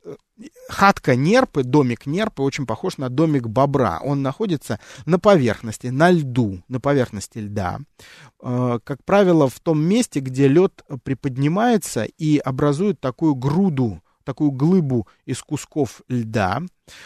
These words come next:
которые можно процарапать снизу,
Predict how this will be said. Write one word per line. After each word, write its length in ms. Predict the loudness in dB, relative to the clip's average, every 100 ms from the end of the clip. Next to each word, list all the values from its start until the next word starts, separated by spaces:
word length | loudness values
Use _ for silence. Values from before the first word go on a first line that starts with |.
| -6
которые 360 | -2 2 2
можно 340 | 4 2 2 0
процарапать 1120 | 0 -2 0 0 2 2 0 -2 -6 -10 -20 _ _
снизу, 800 | -12 -2 2 4 2 2 -4 -8